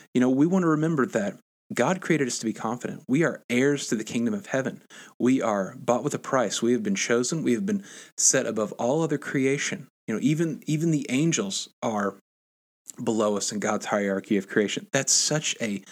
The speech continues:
amazing, humbling thing to think about. So it's really important that we remember, don't throw away the confidence. God gave that to us. We're supposed to use it. We're, we're not supposed to think, "One day I'll have confidence." No, no. Today, you already have the confidence. You've had it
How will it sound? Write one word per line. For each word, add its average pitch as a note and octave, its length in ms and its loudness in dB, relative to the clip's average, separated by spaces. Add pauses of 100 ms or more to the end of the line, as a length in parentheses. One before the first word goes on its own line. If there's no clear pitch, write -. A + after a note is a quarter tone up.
(880)
amazing, D3 640 2
humbling C3 840 0 (140)
thing A2+ 160 2
to A2 60 -2
think A#2+ 220 -2
about. F#2+ 360 -4 (320)
So - 100 -4
it's B2 140 0
really D#3+ 140 4
important D#3+ 260 2
that B2 80 2
we A#2 80 4
remember, A#2 340 2 (320)
don't F#3+ 220 2
throw F#3+ 140 4
away F#3 100 4
the D#3 80 0
confidence. - 640 -6 (440)
God C#3 300 0
gave D3+ 260 2
that G#2+ 200 -4
to - 180 -8
us. - 340 -8
We're B2 100 4
supposed D3+ 580 0
to B2+ 60 0
use D3 300 2
it. - 140 -4
We're, A#2 240 0 (340)
we're A2+ 80 0
not B2+ 140 2
supposed C3 220 -2
to - 40 -12
think, A#2 180 0
"One C3+ 220 2
day D#3 120 4
I'll A#2 120 -2
have C3 280 0
confidence." G2+ 440 -6
No, A#2+ 160 4
no. C3 200 0
Today, A#2+ 680 0 (300)
you C3 120 4
already A2+ 180 2
have A2+ 260 2
the G2 80 -4
confidence. F#2+ 460 -2
You've G#2 120 2
had C3 240 2
it G2+ 160 -6